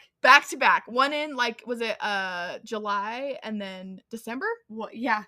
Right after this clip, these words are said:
Speaker 1: Yeah.
Speaker 2: They were, I think they were only, like, six months
Speaker 1: Six
Speaker 2: apart.
Speaker 1: months
Speaker 2: It was
Speaker 1: apart.
Speaker 2: wild.
Speaker 1: Yeah,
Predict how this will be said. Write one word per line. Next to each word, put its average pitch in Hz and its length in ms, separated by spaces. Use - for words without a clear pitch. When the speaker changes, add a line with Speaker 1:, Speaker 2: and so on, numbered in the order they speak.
Speaker 1:
Yeah. 240 200
Speaker 2:
They - 40
were, 269 160
I 254 100
think 285 200
they 339 100
were 359 100
only, 302 200
like, 240 320
six - 400
months 254 300
Speaker 1:
Six 247 180
Speaker 2:
apart. 302 80
Speaker 1:
months 226 200
Speaker 2:
It 269 80
was 269 100
Speaker 1:
apart. 196 260
Speaker 2:
wild. 240 160
Speaker 1:
Yeah, 185 260